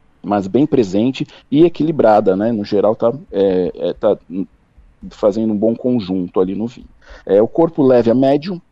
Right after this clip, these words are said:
e traz essa mineralidade que a gente espera de um vinho ali da região, né? E uma persistência em boca, ou seja, depois que a gente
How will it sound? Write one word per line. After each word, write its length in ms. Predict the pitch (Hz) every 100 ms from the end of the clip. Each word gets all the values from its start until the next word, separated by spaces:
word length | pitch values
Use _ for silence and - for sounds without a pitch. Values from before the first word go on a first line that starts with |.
| -
e 80 | 170
traz 400 | - - 156 151
essa 200 | 156 143
mineralidade 880 | 131 127 117 117 107 98 101 110 113
que 140 | -
a 40 | 107
gente 440 | 104 107 - 104 _ _ -
espera 520 | 107 - 113 107 98
de 100 | 107
um 80 | 101
vinho 260 | 101 104
ali 180 | 101 101
da 120 | 104
região, 460 | 107 113 104 82 82
né? 160 | 110 -
E 100 | 156
uma 120 | 175
persistência 840 | 160 160 156 147 - 131 135 127 127
em 60 |
boca, 260 | 107 110 -
ou 80 | 104
seja, 280 | - 92 87
depois 320 | 87 117 -
que 100 | 101
a 40 |
gente 280 | 104 101